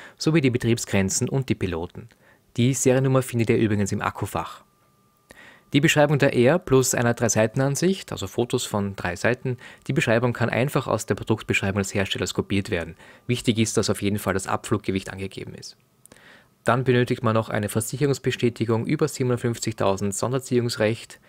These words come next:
auf den Namen des Antragstellers lautend und für die D J I Mavic Air. Zuletzt noch die Lichtbildausweise der bzw. des Piloten und das Ganze sendet man dann an U L F Z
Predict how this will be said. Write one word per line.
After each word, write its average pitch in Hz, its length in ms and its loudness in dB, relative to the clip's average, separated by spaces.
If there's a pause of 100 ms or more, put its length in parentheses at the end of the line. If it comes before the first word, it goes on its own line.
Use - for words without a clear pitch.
(300)
auf - 200 0
den 135 120 0
Namen 104 220 2
des 101 120 0
Antragstellers 98 540 -2
lautend 90 500 -4
und 156 220 0
für 127 140 2
die 113 80 0
D 110 100 -4
J 98 260 -4
I 90 60 -4
Mavic 90 260 -8
Air. 95 220 -10 (1400)
Zuletzt 123 460 2
noch 104 200 0
die 104 140 -2
Lichtbildausweise 101 840 2
der 101 360 0
bzw. - 260 -8
des 95 300 0
Piloten 120 580 0 (180)
und 139 200 0
das 120 120 0
Ganze 104 300 -2
sendet 104 300 -2
man 95 160 -2
dann 95 260 -2
an 98 180 -6
U 139 140 2
L 143 80 4
F 120 140 -2
Z - 280 0